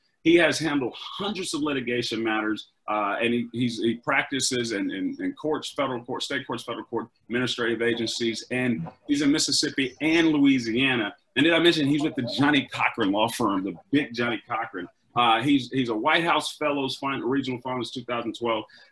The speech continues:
Rising Star, uh, Mid-South Super Lawyers two thousand ten through sixteen,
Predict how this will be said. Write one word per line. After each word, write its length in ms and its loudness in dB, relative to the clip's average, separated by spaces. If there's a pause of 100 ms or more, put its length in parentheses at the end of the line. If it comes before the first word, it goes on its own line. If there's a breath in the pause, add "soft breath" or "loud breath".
(120)
Rising 420 2
Star, 500 -2
uh, 160 0
Mid-South 480 -2
Super 260 -6
Lawyers 540 0
two 120 -4
thousand 460 -4 (100)
ten 280 -2
through 140 -6
sixteen, 640 -2